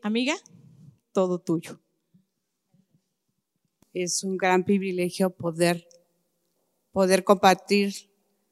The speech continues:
Speaker 2: de lo bueno que ha hecho Dios en mi vida.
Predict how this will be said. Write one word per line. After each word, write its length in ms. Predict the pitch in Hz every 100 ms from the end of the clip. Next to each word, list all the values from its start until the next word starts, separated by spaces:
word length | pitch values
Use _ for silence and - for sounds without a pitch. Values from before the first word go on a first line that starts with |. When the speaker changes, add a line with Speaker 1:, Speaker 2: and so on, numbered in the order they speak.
| _ _ _ _ _ _ _
Speaker 2:
de 200 | 160 196
lo 220 | 196 190
bueno 580 | 180 202 202 196 196 175 - _ _ _ -
que 100 | 185
ha 160 | 180
hecho 300 | 180 180 196
Dios 260 | 185 180 -
en 80 | 175
mi 160 | 175
vida. 340 | 170 165 160